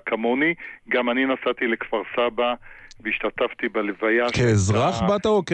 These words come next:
Speaker 1: גדולה
Speaker 2: כעיתונאי
Speaker 1: ומרגשת.
Speaker 2: שכתב על כך אחר כך?
Speaker 1: באותו רגע,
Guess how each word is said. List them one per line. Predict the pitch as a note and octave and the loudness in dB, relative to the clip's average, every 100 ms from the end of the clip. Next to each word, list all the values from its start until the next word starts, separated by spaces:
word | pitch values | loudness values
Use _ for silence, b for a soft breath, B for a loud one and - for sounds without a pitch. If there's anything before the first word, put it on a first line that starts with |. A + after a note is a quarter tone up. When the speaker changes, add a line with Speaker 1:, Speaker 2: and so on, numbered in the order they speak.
| D#3 D3 D3 | 2 4 2
Speaker 1:
גדולה | C3+ A#2+ A#2+ | 0 -2 2
Speaker 2:
כעיתונאי | C#3+ C3+ D3 C3+ | 2 4 2 2
Speaker 1:
ומרגשת. | C#3+ C3+ D3 | 2 2 0
Speaker 2:
שכתב | - B2+ - B2 | 0 -2 0 0
על | A#2 G2+ | 0 0
כך | G2+ - | -2 -4
אחר | - - F2 | -8 -4 -4
כך? | D#2+ D#2+ - _ _ _ _ _ _ _ _ _ _ _ _ _ _ - | -4 -10 -10 _ _ _ _ _ _ _ _ _ _ _ _ _ _ -8
Speaker 1:
באותו | A#2+ - C#3 B2 | -8 -4 -4 -2
רגע, | D#3 G#3 | -2 -2